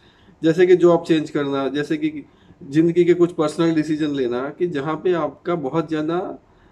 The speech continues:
effort या बहुत ज़्यादा आपको impact करेगा, तो वहाँ पे you need to think very well, बहुत डीप में thinking करके ले सकते हो। तो जो भी information आपको चाहिए, तो आप किसी एक्सपीरियंस person से पूछ सकते हो, अपने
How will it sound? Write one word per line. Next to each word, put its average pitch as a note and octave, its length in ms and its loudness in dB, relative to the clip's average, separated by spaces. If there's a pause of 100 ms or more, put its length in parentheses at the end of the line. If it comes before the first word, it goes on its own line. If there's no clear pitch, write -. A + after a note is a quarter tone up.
(220)
effort F3+ 500 2
या D#3+ 180 2
बहुत D3+ 320 2
ज़्यादा E3+ 240 2
आपको E3+ 240 2
impact F3 440 4
करेगा, D#3+ 340 0
तो G#3 160 -4
वहाँ E3+ 300 2
पे G3+ 220 -2
you F#3 160 2
need F3+ 180 0
to F#3 60 4
think F3 260 0
very C#3 180 -2
well, G2+ 180 -6 (600)
बहुत F3+ 260 2
डीप F3+ 280 4
में F#3 100 4
thinking E3 340 -2
करके C#3 260 -6
ले A#2+ 120 -2
सकते - 300 -14
हो। - 80 -16 (540)
तो A3 60 -6
जो F#3+ 320 6
भी B3+ 120 0
information G3 580 2
आपको F3 280 2
चाहिए, D#3+ 360 0
तो E3+ 120 0
आप F3 260 2
किसी F3 220 2
एक्सपीरियंस F3 500 4
person E3 300 -2
से D#3 140 -4
पूछ D3+ 280 -6
सकते D3 260 -6
हो, C3+ 120 -2
अपने D3 500 -4